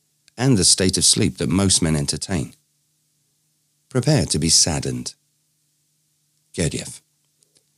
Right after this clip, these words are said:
Tell me, where is the freedom when people and things possess a man to such an extent that he forgets his mood, his business, and himself?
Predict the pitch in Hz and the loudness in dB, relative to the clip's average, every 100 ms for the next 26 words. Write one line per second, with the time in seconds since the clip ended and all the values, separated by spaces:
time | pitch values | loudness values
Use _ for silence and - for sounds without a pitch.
0 | _ _ _ _ _ _ - - 135 73 | _ _ _ _ _ _ -4 2 2 2
1 | - _ _ _ _ _ _ _ _ 107 | -4 _ _ _ _ _ _ _ _ -2
2 | 135 - 139 117 - - 101 78 64 62 | 2 2 2 2 0 0 2 0 -4 -10
3 | _ _ _ _ - 104 101 117 123 139 | _ _ _ _ -6 0 0 2 2 4
4 | 135 131 - 82 78 - 85 101 98 98 | 4 4 2 0 0 0 0 2 2 2
5 | 90 82 80 80 - 92 - 113 104 - | 2 0 0 2 2 2 0 0 2 2
6 | - 80 67 80 - 98 - 120 85 - | 2 -2 -6 -12 -8 -4 -2 -2 -2 0
7 | 92 80 78 82 98 120 - _ _ _ | 2 2 0 -2 -6 -12 -16 _ _ _
8 | - 113 85 90 69 64 - - _ _ | -2 0 2 0 0 -2 -4 -4 _ _
9 | _ _ 104 98 76 69 76 - - 69 | _ _ -4 0 0 -2 0 2 2 -2
10 | - | -6